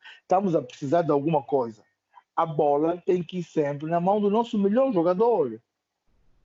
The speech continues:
A bola tem que, tem que ir na mão da pessoa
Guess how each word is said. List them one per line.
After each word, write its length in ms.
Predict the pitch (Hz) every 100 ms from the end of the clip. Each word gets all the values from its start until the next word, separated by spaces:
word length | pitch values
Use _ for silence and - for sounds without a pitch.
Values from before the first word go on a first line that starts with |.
| _ _ _ _ _ -
A 80 | 170
bola 300 | 185 220 196
tem 200 | 220 214
que, 100 | 170 _
tem 180 | - 220
que 120 | -
ir 40 | 220
na 100 | 185
mão 420 | 170 165 170 208
da 200 | - 151
pessoa 640 | 165 - - 180 170 185